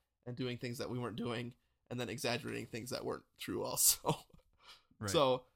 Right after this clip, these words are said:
Speaker 1: Greg Montana, we're not mad. Uh,
Speaker 2: Nope.
Speaker 1: it,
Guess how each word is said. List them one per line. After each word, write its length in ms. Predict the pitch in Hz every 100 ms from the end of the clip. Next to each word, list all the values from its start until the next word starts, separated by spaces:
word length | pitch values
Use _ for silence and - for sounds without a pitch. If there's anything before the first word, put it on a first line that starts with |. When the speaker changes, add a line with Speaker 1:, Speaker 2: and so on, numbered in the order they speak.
| _ _ _
Speaker 1:
Greg 180 | 175 180
Montana, 380 | 170 165 170 156
we're 80 | 151
not 240 | 156 -
mad. 400 | 143 123 131 165 _ _ _ _ _ _
Uh, 140 | 135 127
Speaker 2:
Nope. 80 | 123 -
Speaker 1:
it, 120 | 147